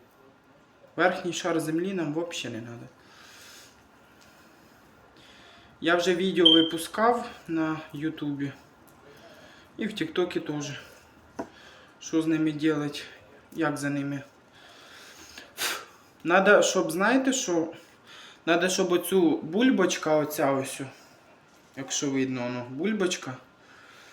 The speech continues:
щоб вона наполовину стирчала із землі. Тому що це буде капець. Якщо, ну,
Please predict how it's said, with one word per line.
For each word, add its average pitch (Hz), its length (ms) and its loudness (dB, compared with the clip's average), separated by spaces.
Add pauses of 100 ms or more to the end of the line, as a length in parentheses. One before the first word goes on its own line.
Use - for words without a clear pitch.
(420)
щоб 151 200 -10
вона 190 360 6
наполовину 185 840 4
стирчала 196 600 4
із 165 260 0
землі. 151 500 0 (220)
Тому 147 220 -4
що - 180 -10
це 170 180 -4
буде 160 200 -2
капець. 120 580 -10
Якщо, 131 300 -12
ну, 139 120 -6